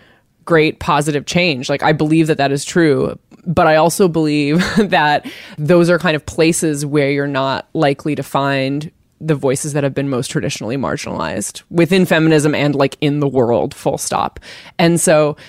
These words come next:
it's this interesting thing of saying, like, can, <laughs> and what is, like, let's be real, like, kind of just an empowerment conference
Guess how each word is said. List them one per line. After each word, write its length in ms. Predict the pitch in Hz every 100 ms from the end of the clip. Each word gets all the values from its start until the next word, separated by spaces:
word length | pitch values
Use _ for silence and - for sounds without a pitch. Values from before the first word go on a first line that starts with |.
| - -
it's 200 | 175 -
this 200 | 175 165
interesting 460 | 165 165 - 151 151
thing 420 | 160 151 147 151
of 140 | 143
saying, 400 | - 147 143 139
like, 300 | 139 135 - - - -
can, 760 | - 175 165 156 151 151 170 160 _ _ _ _
<laughs> 480 | - - 175 - -
and 240 | 120 151 -
what 240 | 175 165
is, 140 | 160 160
like, 240 | 156 -
let's 200 | 165 151
be 140 | 208 214
real, 260 | 208 147
like, 160 | 139 -
kind 180 | 156 151
of 60 |
just 160 | 151 160
an 120 | 151
empowerment 400 | 165 170 165 120
conference 600 | 156 135 143 139 131